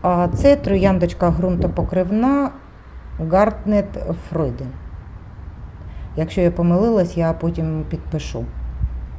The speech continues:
Вона майже відквітувала, і квіточки в неї десь приблизно два-чотири сантиметри, малесенькі такі, але їх дуже багато, і коли вона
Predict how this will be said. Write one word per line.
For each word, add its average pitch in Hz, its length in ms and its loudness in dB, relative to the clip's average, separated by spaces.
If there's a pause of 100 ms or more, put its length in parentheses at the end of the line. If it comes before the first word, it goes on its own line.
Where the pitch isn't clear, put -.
(520)
Вона 175 340 4
майже 170 380 2
відквітувала, 175 920 2 (120)
і 160 320 0
квіточки 170 600 -2
в 156 80 -2
неї 160 640 2 (220)
десь 156 260 -2
приблизно 156 600 0
два-чотири 151 680 -4
сантиметри, 160 640 -2
малесенькі 151 720 0
такі, 135 360 -10 (500)
але 151 340 4
їх 170 560 2 (280)
дуже 156 340 -2
багато, 160 680 0 (220)
і 151 380 -2 (320)
коли 156 140 2
вона 147 220 -2